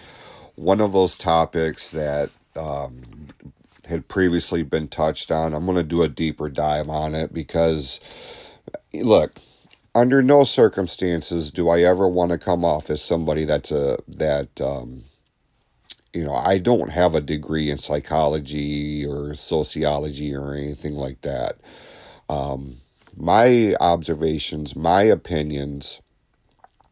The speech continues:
on, on s-, specific topics are made just through observing, reading.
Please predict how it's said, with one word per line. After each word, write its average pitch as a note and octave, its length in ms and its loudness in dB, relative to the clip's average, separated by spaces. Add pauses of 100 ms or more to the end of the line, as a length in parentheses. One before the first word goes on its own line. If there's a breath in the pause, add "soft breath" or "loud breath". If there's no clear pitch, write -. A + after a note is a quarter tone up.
(320)
on, D#2+ 480 -4 (160)
on E2 200 -4
s-, - 160 -8 (440)
specific - 720 -2
topics D2+ 760 0 (640 loud breath)
are F#2 160 6
made F2+ 440 0
just F2+ 380 2
through E2 260 2
observing, C#2+ 800 -2 (340)
reading. D2+ 720 -4